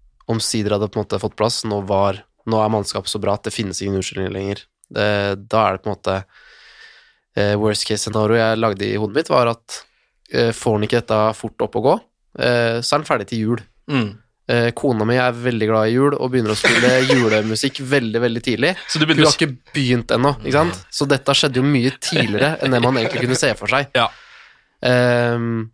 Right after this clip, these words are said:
Speaker 1: som Dag sier, det som var bra i fjor, funker ikke i år. Eh,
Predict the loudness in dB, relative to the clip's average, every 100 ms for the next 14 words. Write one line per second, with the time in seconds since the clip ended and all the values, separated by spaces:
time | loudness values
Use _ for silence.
0 | _ -2 0 2 2 0 -2 -6 -2 -2
1 | 0 0 2 2 2 0 0 -4 -4 -4
2 | 2 2 0 -8 _ _ _ _ -2 2
3 | 2 2 0